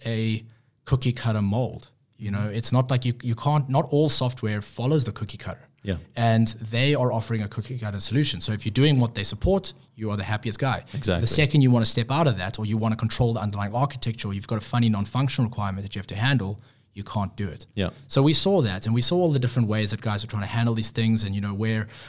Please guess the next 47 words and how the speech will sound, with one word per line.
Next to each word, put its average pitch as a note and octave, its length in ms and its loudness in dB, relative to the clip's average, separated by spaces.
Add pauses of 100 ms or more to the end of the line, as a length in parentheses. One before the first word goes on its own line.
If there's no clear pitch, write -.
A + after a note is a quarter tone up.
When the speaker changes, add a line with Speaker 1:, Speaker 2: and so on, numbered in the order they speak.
(180)
Speaker 1:
all C3 120 2
the B2 80 6
different A2 240 0
patterns A2 540 4
and F#2+ 100 -2
D G#2+ 140 -2
D G#2+ 100 0
D G#2 340 0
and F#2+ 80 -2
microservices G2+ 800 -2
and G2+ 100 -4
where A2+ 120 0
those A2 180 -2
all A2 80 -2
fit G#2+ 240 -6
in, A2 120 0
but G#2+ 120 0
nothing C3+ 360 0
was A#2 160 -2
really G#2+ 320 -2
ultimately G#2 420 -6
solving G#2 540 -2 (340)
the G#2 80 -10
fundamental A2+ 640 4
issue. - 320 -6 (100)
So - 180 0
Speaker 2:
Yeah. A#2 60 6
Speaker 1:
when C3 100 8
we C3 100 8
boiled D3+ 340 2
it G#2 100 0
down, G#2 420 -2 (500)
we A#2 120 0
actually C#3 300 2
realized A2+ 360 2
that A2 160 -6
at A#2 180 -6
the A2 60 -4
center D#3+ 460 2
of G2+ 140 -2
it D2+ 60 -12
all - 240 -16 (260)
is A2 220 -2
an, A#2+ 200 -2
is A#2 140 -2
an A#2 140 0
issue G#2+ 480 0